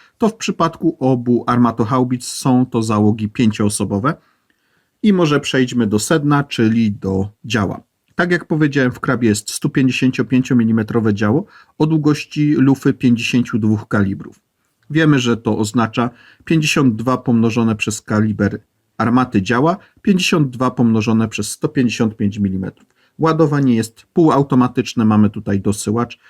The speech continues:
nie ma automatu ładującego. Natomiast Msta S posiada stu pięćdziesięciu dwumilimetrową armatę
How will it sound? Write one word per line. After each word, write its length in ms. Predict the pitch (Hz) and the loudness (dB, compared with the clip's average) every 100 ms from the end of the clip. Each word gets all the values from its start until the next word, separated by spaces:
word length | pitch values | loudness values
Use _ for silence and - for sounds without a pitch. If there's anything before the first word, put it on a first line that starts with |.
| _ | _
nie 120 | 135 135 | 0 2
ma 180 | 139 | 2
automatu 580 | 107 107 107 101 101 101 | 0 -2 0 0 0 -2
ładującego. 680 | 95 95 98 98 - - - _ _ _ _ - | -4 -2 -4 -4 -8 -12 -14 _ _ _ _ -2
Natomiast 580 | 123 220 220 156 - | 0 2 2 2 0
Msta 440 | 123 117 - - 123 | 0 0 0 -4 -2
S 220 | 127 123 | -2 -4
posiada 460 | - - 117 107 107 | -6 -2 -2 0 -2
stu 200 | - 147 | -4 -2
pięćdziesięciu 580 | 139 120 - 131 127 | 0 0 0 -2 0
dwumilimetrową 1000 | 107 113 117 110 117 117 110 110 117 113 104 | -2 0 -2 0 0 2 0 0 0 0 0
armatę 440 | 104 101 101 160 | 0 0 0 -4